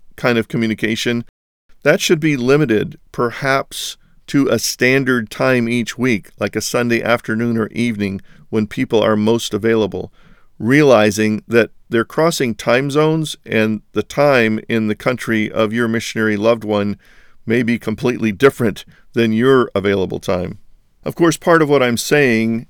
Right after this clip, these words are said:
assumes that your missionary friend or loved one has internet available, and that's not always the case, or it may be severely limited in hours or speed, bandwidth, so that they're just not able to have video conversations, for instance,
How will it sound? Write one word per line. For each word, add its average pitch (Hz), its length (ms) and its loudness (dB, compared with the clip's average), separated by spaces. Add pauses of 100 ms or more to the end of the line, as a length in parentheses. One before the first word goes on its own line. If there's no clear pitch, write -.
(200)
assumes 123 760 2
that 120 360 4 (120)
your 135 160 2
missionary 127 400 2
friend 127 420 2
or 110 100 4
loved 117 220 2
one 113 220 0
has 123 520 2
internet 131 360 4
available, 104 600 2 (300)
and 147 160 -2
that's 214 200 -2
not 185 180 6
always 165 380 4
the 131 80 -2
case, 151 420 -2
or 127 180 2
it - 60 -4
may 139 160 4
be 135 180 -2
severely 123 540 0
limited 151 640 2 (180)
in 120 320 2
hours 165 580 6
or 117 220 2
speed, 143 640 2
bandwidth, 139 640 4 (240)
so - 260 4
that 131 220 4
they're 131 220 6
just 143 240 -4
not 131 180 4
able 123 240 2
to 113 260 -2
have 143 520 4
video 117 440 2
conversations, 104 800 -2
for 101 180 -8
instance, 104 420 -4